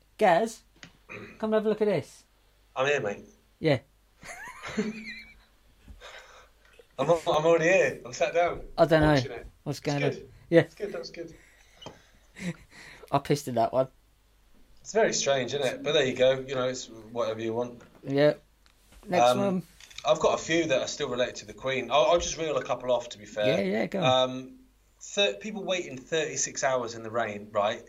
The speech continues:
Speaker 2: to walk past a box with someone in it they've never met or spoke to. That's over my head, that. They're saying that the, the, the queues are gonna be four and a half miles long. So
Speaker 1: Do
Speaker 2: literally just
Speaker 1: what?
Speaker 2: walk past and just go, I
Speaker 1: So
Speaker 2: mean,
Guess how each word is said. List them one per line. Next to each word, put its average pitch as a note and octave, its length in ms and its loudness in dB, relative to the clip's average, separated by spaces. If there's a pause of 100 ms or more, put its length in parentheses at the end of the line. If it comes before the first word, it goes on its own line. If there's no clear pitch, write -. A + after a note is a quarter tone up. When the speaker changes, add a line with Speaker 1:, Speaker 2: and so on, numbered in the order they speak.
(280)
Speaker 2:
to B2+ 140 -4
walk B2 240 -2
past A#2 500 4
a B2 60 -6
box - 580 0
with A#2+ 140 -10
someone A#2 320 -2
in A2+ 80 -6
it A2 180 -8
they've A2 180 -4
never A2 240 -4
met G#2+ 220 -2
or G#2+ 140 -4
spoke A2 320 -2
to. G2 280 -8 (200)
That's A#2 260 2
over A2 180 0
my G#2 200 0
head, G2+ 180 2
that. G2+ 280 -2 (480)
They're C3+ 120 2
saying C#3+ 300 2
that C3+ 120 -10
the, B2+ 520 -2 (100)
the, B2+ 80 -8 (160)
the A#2+ 60 -12
queues C3 320 -4
are A#2+ 40 -4
gonna A#2+ 140 -4
be A#2 120 -6
four B2 320 -2
and B2+ 80 -2
a B2 40 -2
half C3 300 4
miles A#2+ 400 0
long. A#2+ 340 -2 (220)
So - 160 -4
Speaker 1:
Do F3 120 0
Speaker 2:
literally G#3 280 0
just B3 180 2
Speaker 1:
what? D3+ 80 -2
Speaker 2:
walk F3 220 -2
past D#3 440 0
and C3 100 -8
just B2+ 160 -10
go, C3+ 240 0 (1300)
I E3+ 40 4
Speaker 1:
So F3 80 0
Speaker 2:
mean, F3+ 300 0